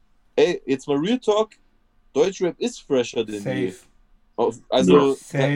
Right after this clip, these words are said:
Speaker 1: da,
Speaker 2: Safe.
Speaker 1: da kann ich trotzdem zustimmen, auf
Speaker 2: Safe,
Speaker 1: jeden Fall.
Speaker 2: safe.
Speaker 1: N-, nur, äh, ist halt die Frage, äh, ob es, äh, äh, sein, äh, Verdienst <laughs> ist.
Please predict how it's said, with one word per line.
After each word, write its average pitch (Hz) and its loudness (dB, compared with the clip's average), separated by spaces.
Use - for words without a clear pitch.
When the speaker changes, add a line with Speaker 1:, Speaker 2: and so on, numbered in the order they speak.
Speaker 1:
da, 143 0
Speaker 2:
Safe. 123 -6
Speaker 1:
da 127 -2
kann 147 -4
ich 131 -10
trotzdem 156 -6
zustimmen, 117 -4
auf - -2
Speaker 2:
Safe, 147 0
Speaker 1:
jeden 151 0
Fall. 151 2
Speaker 2:
safe. 110 -10
Speaker 1:
N-, 131 -2
nur, 143 4
äh, 135 -2
ist 135 -6
halt 131 0
die 127 -18
Frage, 135 0
äh, 120 -4
ob 120 -2
es, - -18
äh, 120 -2
äh, 113 -2
sein, 131 0
äh, 117 0
Verdienst - -6
<laughs> - -4
ist. - -4